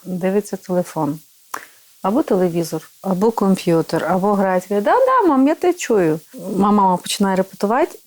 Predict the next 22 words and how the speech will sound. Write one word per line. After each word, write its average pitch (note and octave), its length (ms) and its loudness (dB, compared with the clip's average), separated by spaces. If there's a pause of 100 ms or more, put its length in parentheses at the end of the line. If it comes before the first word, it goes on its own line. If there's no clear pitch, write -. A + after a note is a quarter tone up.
то A3+ 360 2 (100)
питання, A3 400 2
звідки B3+ 320 2
в F#3+ 40 0
неї E3 260 2
це? C3+ 260 -6 (100)
Ну, G#3 120 2
моя G#3 260 4
ж G3 60 -4
дитина G#3+ 320 0
має F#3 220 0
мене F#3 200 -2
слухати. - 500 -6 (1040)
Ну, G#3 240 4
то A3 480 2
познайомтеся A#3+ 640 0
з - 40 0
собою, D#3+ 600 -2
з - 120 -4
вчителем A3+ 520 -2
своєї E3+ 380 -2
дитини. D3+ 400 -6